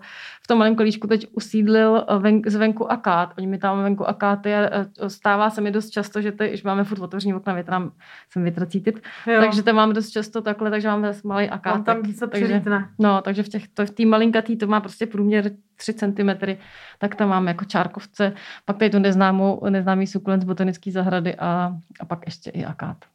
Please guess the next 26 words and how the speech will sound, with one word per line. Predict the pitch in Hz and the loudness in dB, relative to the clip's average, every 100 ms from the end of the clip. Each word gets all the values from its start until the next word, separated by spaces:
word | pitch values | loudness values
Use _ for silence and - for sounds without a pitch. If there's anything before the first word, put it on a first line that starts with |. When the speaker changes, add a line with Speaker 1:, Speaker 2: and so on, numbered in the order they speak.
| _ _ - - - | _ _ -20 -8 -4
Speaker 2:
My | |
jsme | 214 233 | 0 2
teda | 226 254 | 4 4
taky | 247 247 | 2 2
větrací | 240 233 226 214 233 | 2 4 0 0 -2
typ, | 220 220 | 0 2
ale | 214 214 208 - _ - _ | 2 0 0 -12 _ -20 _
jediný, | 208 214 220 | 2 2 4
co | 220 | 2
nám | 220 | 2
tam | 220 214 | 2 0
teď | 226 226 | 0 -2
přilítlo, | - 208 202 214 | 0 0 2 0
jsou | 220 233 | 2 0
třásněnky | 233 208 202 220 214 220 220 | 2 0 2 0 2 2 4
a, | 208 202 202 | 4 2 0
Speaker 1:
Jo, | 233 202 | -2 -2
ježiš. | - 208 - - - | -4 -4 -6 -10 0
Speaker 2:
a | 214 | 4
vlnatky | 208 214 214 - 233 226 | 6 6 4 2 4 6
a, | 220 208 202 202 196 196 | 6 4 4 4 4 2
a, | 208 208 | 0 0
a | 202 | -2
všechno | - 208 214 | -4 -2 2
dohromady, | 208 208 202 185 180 | 4 4 4 2 0
takže | 180 180 185 180 | -4 -6 -4 -4